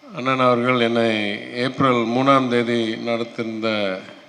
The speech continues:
அப்புறம் ஏப்ரல் மூணாம் தேதினா ஒரு நாற்பது, நாற்பத்தைந்தாவது நிகழ்ச்சியாக இருக்கும் என்று கருதுகிறேன், அழைத்திருந்தார்கள். அன்றைக்கு மாண்பு முதலமைச்சர் அவர்கள் என் மாவட்டத்துக்கு, என் ஊருக்கு,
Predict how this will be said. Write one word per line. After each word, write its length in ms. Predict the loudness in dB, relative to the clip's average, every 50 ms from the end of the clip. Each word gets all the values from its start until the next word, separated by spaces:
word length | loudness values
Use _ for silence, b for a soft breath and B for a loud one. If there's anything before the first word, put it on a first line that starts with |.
| -20 -18 -16
அப்புறம் 260 | -14 -12 -10 -8 -6
ஏப்ரல் 300 | -6 -6 -6 -6 -6 -4
மூணாம் 340 | -4 -4 -2 -2 -2 -4 -4
தேதினா 260 | -6 -6 -6 -6 -6
ஒரு 120 | -6 -6 -4
நாற்பது, 460 | -2 0 0 0 0 -2 -4 -4 -4
நாற்பத்தைந்தாவது 1080 | -2 -4 -2 0 -2 -2 -2 -4 -6 -6 -4 -4 -4 -4 -4 -6 -8 -8 -8 -8 -8 -8
நிகழ்ச்சியாக 580 | -10 -8 -8 -8 -8 -8 -6 -4 -4 -2 -2 -4
இருக்கும் 340 | -4 -6 -6 -6 -6 -6
என்று 240 | -6 -6 -8 -10 -8
கருதுகிறேன், 560 | -8 -8 -6 -6 -6 -8 -8 -8 -10 -10 -12 -16 B B B B B B B B B B B _ -2
அழைத்திருந்தார்கள். 840 | 0 0 0 0 -2 -4 -6 -4 -4 -4 -4 -4 -4 -6 -8 -8 -10 -12 -16 B B B B B B B B B B B B -14 -4 -2
அன்றைக்கு 840 | 0 0 2 2 0 0 0 0 0 0 2 2 2 0 0 -4 -8 -12 -18 -20 -20 -20 -18 -6 -4
மாண்பு 280 | -2 -2 -2 -2 -2
முதலமைச்சர் 680 | -2 0 2 2 2 2 2 0 -2 0 0 2 4 4
அவர்கள் 480 | 4 4 4 4 4 4 4 2 0 -4 -8 -14 -20 -20 -20 -20 -20 -20 -20 -20 -20 -20 -20 -20 -20 -18 -10
என் 420 | -6 -4 -4 -2 -2 -4 -6 -8 -10 -14 -18 -20 -20 -20 -20 -20 -20 -20 -20 -20 -20 -20 -20 -8 0
மாவட்டத்துக்கு, 640 | 4 4 6 6 4 2 -2 -4 -4 -6 -4 -4 -2
என் 140 | -2 -2 -2
ஊருக்கு, 760 | -2 0 0 0 -2 -2 -4 -6 -4 -4 -4 -6 -8 -10